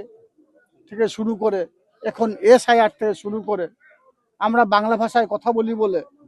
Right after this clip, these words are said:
আমাদেরকে বাংলাদেশি তকমা দিয়ে বাংলাদেশ পাঠিয়ে দেওয়া পর্যন্ত হচ্ছে। ধিক্কার জানাই এই কেন্দ্রীয় সরকারকে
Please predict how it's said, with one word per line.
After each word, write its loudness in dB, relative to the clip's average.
আমাদেরকে 0
বাংলাদেশি 2
তকমা 4
দিয়ে 0
বাংলাদেশ 4
পাঠিয়ে 2
দেওয়া 6
পর্যন্ত 0
হচ্ছে। -4
ধিক্কার 2
জানাই 4
এই 0
কেন্দ্রীয় 4
সরকারকে 0